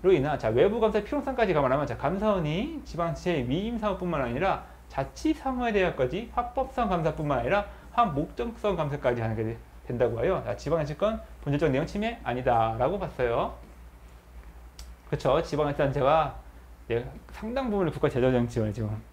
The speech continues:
유지, 이제 저 의존하고 있죠. 자, 그리고 이제 지방자치단체 자체 감사 또 문제가 또 많-, 많죠. 자, 그러다 보니까 이게 감사원이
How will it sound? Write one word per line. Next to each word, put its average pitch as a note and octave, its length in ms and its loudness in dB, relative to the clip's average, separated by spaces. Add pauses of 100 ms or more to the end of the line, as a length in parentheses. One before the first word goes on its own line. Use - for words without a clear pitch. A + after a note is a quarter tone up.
(200)
유지, A#2 320 -2 (400)
이제 A#2 160 -8
저 A#2+ 120 -8
의존하고 C#3+ 480 -2
있죠. D3 280 -8 (440)
자, B2 60 -6
그리고 C3 360 4
이제 B2 420 2
지방자치단체 D#3+ 640 0
자체 C#3+ 320 -4
감사 G3 220 4
또 D#3 280 4
문제가 C3 340 6
또 C3+ 120 0
많-, A2+ 240 4 (100)
많죠. C#3 680 -4
자, C3 100 -10
그러다 C3+ 240 -2
보니까 B2 440 -4 (180)
이게 C3 120 -2
감사원이 F3 880 2